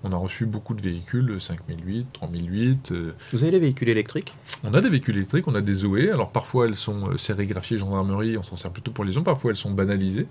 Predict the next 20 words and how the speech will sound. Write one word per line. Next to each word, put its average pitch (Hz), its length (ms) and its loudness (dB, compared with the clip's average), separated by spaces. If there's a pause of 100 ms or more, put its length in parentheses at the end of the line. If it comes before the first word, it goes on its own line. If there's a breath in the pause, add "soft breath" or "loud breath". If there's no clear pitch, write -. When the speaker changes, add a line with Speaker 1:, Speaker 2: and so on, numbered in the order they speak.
(500 loud breath)
Speaker 1:
Et 92 60 -4
donc 95 220 -4
on, 87 80 -2 (100)
on 92 60 -2
peut 101 100 -4
s'en 98 140 -4
servir 101 280 -2
pour 98 140 -8
d'autres 110 300 -2
missions. 101 340 0 (360 loud breath)
Donc 101 140 -2
oui, 165 120 8
on 135 100 6
a, 104 180 4
on 104 120 0
a 104 40 6
reçu 104 280 2
des 120 80 6
véhicules 104 320 0
électriques. 104 400 2